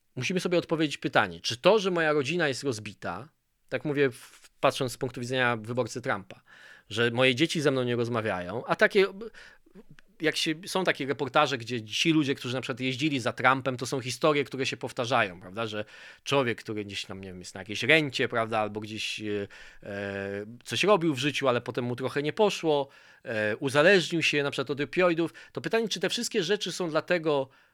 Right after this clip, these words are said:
że Hillary Clinton i C N N nazwała cię obrzydliwcem, czy jednak jest w tym jakaś twoja, e, osobista odpowiedzialność. Nie chodzi o to, żebyś dostał karę,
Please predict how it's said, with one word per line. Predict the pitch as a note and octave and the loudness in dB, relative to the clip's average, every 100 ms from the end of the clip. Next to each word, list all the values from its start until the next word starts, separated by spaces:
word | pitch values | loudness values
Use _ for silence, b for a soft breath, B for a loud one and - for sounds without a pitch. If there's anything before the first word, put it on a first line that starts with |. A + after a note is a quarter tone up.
| _ | _
że | A2+ B2+ B2 | -6 -4 -4
Hillary | D#3+ D#3+ D3+ C3 | 2 2 2 0
Clinton | D3 D3+ D3 C3+ | -4 -4 -2 -4
i | |
C | - C#3 | -4 -4
N | C3 | -2
N | C3+ B2+ | -2 -2
nazwała | B2 A#2+ C3+ C3+ A#2+ | -2 0 2 4 4
cię | - | 2
obrzydliwcem, | A2 A2 D#3 A3 A#3 | -4 -4 -8 -4 -4
czy | G3+ | 0
jednak | F#3+ G3 F3+ | 0 0 -2
jest | G3 F3 | -2 -4
w | |
tym | - D3+ | -4 -4
jakaś | D3 C#3 - | -2 -4 -4
twoja, | - C#3 C3 B2+ B B B B | 0 2 2 0 B B B B
e, | A#2+ A2+ A2 A2+ | -4 0 0 0
osobista | B2+ C3+ B2+ A#2+ B2+ | -2 -4 -4 -2 0
odpowiedzialność. | A2+ - A#2+ A2 A2 G#2+ G2 G2+ | 0 0 -6 -4 0 0 -2 -4
Nie | A3+ | -2
chodzi | C#4 B3 | 0 2
o | F#3+ | 2
to, | C#3+ | 0
żebyś | C#3 C3 | -4 -4
dostał | B2+ C3+ C#3+ B2+ | -4 -2 -4 -2
karę, | - A#2+ A2+ D#3+ | 0 0 0 -4